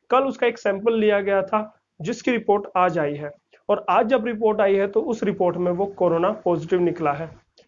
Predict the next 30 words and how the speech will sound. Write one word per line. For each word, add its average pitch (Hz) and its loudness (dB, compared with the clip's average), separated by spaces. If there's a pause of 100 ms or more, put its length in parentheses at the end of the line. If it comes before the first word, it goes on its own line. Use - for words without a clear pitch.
(120)
अब 277 0
अगली 254 0
क्या 226 0
कार्रवाई 220 2
की 214 -2
गई 208 -2
है 226 0
स्वास्थ्य 196 -2
विभाग 175 -2
के 170 -6
द्वारा, 156 -2 (380)
वो 226 4
भी 247 -2
मैं 214 0
बता 151 -6
दूं। 151 -14 (640)
डॉक्टर 226 0
विकास 262 2
ने 262 0
बताया 208 4
है 196 0
कि 220 0
अब 226 0
उनको 220 2
घर 185 -2
पर 175 0
ही 180 -4
क्वारंटाइन 170 -2
किया 214 0
जाएगा 208 -2